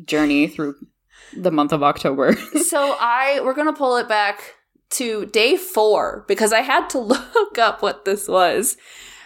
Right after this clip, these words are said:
Speaker 2: It's teratophilia, which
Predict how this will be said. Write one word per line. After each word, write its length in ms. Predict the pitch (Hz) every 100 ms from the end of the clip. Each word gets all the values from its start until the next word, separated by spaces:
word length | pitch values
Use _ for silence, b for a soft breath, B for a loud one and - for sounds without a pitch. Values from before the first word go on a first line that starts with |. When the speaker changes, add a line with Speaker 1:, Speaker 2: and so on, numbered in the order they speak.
| B
Speaker 2:
It's 360 | - 262 - - _ _ -
teratophilia, 1120 | - 269 311 403 339 320 214 175 233 302 392 - _ _ _ _ _ _ _
which 440 | 254 277 277 -